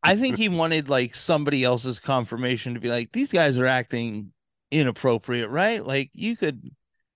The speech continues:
Speaker 1: you'd be cool with cutting 'em off too." I'd be like, "Yeah, I'd, I'd say cut 'em off. Cut 'em off now."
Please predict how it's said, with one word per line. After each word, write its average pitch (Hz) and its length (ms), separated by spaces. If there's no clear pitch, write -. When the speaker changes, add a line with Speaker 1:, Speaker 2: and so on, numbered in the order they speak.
Speaker 1:
you'd 247 200
be 165 120
cool 147 260
with 123 160
cutting 127 360
'em 120 100
off 117 260
too." 135 280
I'd 120 120
be 110 80
like, 120 140
"Yeah, 117 360
I'd, 113 200
I'd - 140
say - 140
cut 120 280
'em 139 120
off. - 400
Cut 151 140
'em 185 80
off 208 180
now." 202 760